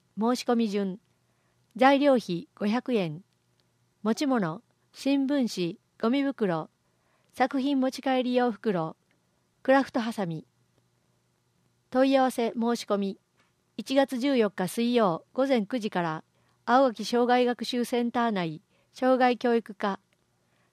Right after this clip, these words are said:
電話三二の六一九三へ。なお、月曜日は休館。伝統行事を見学しませんか？初恵比寿祭。津島神社の境内にある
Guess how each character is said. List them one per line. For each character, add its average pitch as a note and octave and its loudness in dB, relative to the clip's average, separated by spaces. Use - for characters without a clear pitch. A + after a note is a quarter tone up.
電 A3+ 2
話 G#3+ 2
三 C4+ -2
二 C#4 0
の F3 0
六 B3 -2
一 A#3 -6
九 A3 -2
三 F#3+ -4
へ。 D#3+ -8
な A#3 4
お、 F3+ 2
月 G#3 -2
曜 C#4 6
日 G#3 2
は E3 0
休 A3+ 2
館。 F#3+ -4
伝 D#4 10
統 D4+ 8
行 D4 6
事 G#3 6
を - 4
見 B3+ 0
学 C#4 0
し - -8
ま C4 0
せ A#3+ 0
ん F3+ -4
か？ F3+ -4
初 C4 0
恵 C#4+ 6
比 C4 2
寿 - -8
祭。 F3 -2
津 C4 -4
島 D#4 6
神 C#4+ 2
社 G#3+ 4
の F3+ 2
境 C4+ 4
内 F#3+ 2
に F3+ 0
あ E3+ 2
る D3+ -8